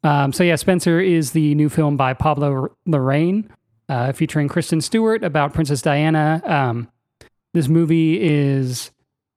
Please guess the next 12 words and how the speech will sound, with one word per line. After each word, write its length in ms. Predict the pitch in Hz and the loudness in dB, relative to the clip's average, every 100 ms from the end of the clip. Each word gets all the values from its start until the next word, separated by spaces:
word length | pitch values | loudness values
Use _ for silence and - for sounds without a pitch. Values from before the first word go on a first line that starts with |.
| - | -2
yeah, 220 | 156 147 | 0 0
about 240 | 135 147 | 0 -2
Princess 280 | - 156 147 | 0 -2 -2
Diana. 380 | 151 135 139 147 | -2 0 0 0
It 60 | 156 - | -2 -4
essentially 420 | - 180 165 165 | -2 -2 0 -2
takes 180 | 165 156 | -2 -2
place 380 | - 156 139 - | -2 -2 -2 -6
around, 540 | 175 143 139 135 139 | -2 -2 -2 -2 -2
like, 160 | 139 135 | -4 -2
nineteen 280 | 160 156 160 | -2 0 0
ninety-one. 540 | 151 139 123 123 135 | 0 -2 -2 -2 -4